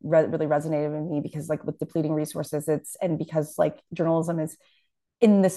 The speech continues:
weirdly amorphous stage where we're kind of reestablishing, like, our principles and values and what really, what journalism really is. It, it's, it's, um, it can be, I guess, a little bit, uh,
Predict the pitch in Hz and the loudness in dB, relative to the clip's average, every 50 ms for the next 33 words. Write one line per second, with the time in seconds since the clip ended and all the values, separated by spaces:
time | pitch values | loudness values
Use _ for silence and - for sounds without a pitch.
0 | - - 160 160 180 175 175 165 170 165 165 160 156 147 143 151 156 - 196 190 | -2 -2 2 2 4 4 4 4 4 2 2 2 2 2 0 -2 0 0 -4 -4
1 | - - - 185 185 185 185 170 156 156 156 - 165 165 160 160 156 151 151 - | -4 -6 -2 0 0 0 2 0 0 0 -2 -4 -8 -6 -2 0 -2 -2 -2 -2
2 | 160 156 151 156 165 156 - 165 160 156 156 156 151 151 - - 147 147 - _ | -2 0 0 0 0 -2 -2 -2 -2 0 0 0 -2 -2 -2 -2 -2 -2 -4 _
3 | - 151 - 175 165 165 - 165 156 156 156 139 135 151 160 160 160 160 147 156 | -6 -2 -2 -2 -2 0 -2 -2 -2 -2 -4 0 0 0 0 0 0 -2 -2 -2
4 | 156 - - _ 123 - - 156 156 160 113 127 131 107 - - 170 165 160 - | -4 -4 -4 _ -12 -10 -8 -4 -4 -2 -2 0 -2 -2 -4 -2 -2 -2 0 0
5 | 160 156 160 160 156 151 147 151 147 - - 156 165 208 254 254 - _ _ 165 | -2 -2 -2 -2 -4 -4 -4 -4 -4 -2 0 0 2 2 0 -2 -6 _ _ -6
6 | 165 - _ _ _ - - - - - - - - _ _ _ _ 196 233 247 | -6 -6 _ _ _ -20 -18 -18 -18 -20 -20 -20 -20 _ _ _ _ 4 4 4
7 | - - - - _ _ _ _ _ _ _ _ - 196 180 185 - - 175 165 | 2 -6 -12 -14 _ _ _ _ _ _ _ _ 4 4 4 4 2 4 4 4
8 | 165 160 160 160 165 170 - - - - - 226 208 208 208 202 196 196 - 175 | 4 4 2 0 0 -2 -2 -2 -4 0 2 2 4 4 4 2 2 2 0 2
9 | 175 196 190 - 196 170 160 165 175 170 170 170 165 170 170 160 156 156 147 - | 0 0 0 0 -2 -2 0 2 4 4 4 2 2 0 0 2 2 0 0 -4
10 | _ _ _ _ _ _ _ _ _ _ _ _ _ - _ 85 78 64 71 82 | _ _ _ _ _ _ _ _ _ _ _ _ _ -16 _ -10 -8 -6 -6 -6
11 | - | -8